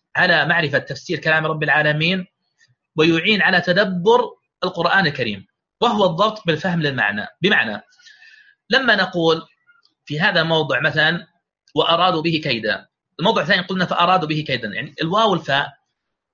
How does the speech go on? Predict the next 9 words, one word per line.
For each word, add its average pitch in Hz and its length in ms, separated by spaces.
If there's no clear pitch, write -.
لابد، 190 480
كما 160 260
ذكرنا 170 320
من 156 120
كلام 160 240
الخطيب 160 400
الإسكافي 160 480
في 139 120
بداية 151 340